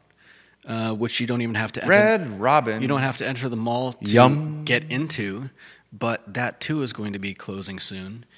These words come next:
Speaker 1: if it hasn't already. And so I, you know, I,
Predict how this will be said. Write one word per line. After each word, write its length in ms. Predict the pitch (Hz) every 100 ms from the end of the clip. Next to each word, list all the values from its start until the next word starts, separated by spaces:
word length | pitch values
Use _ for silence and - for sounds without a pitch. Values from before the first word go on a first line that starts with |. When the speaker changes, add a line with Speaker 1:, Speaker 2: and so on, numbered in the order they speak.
| _
Speaker 1:
if 120 | 95 92
it 40 |
hasn't 260 | 101 101 95
already. 420 | 92 104 95 104 _ - _ - - - _ _ _ _ _ _ _ _ - _
And 240 | 113 104 98
so 480 | - 110 107 107 -
I, 360 | 101 95 95
you 120 | 104 95
know, 120 | 87
I, 200 | 92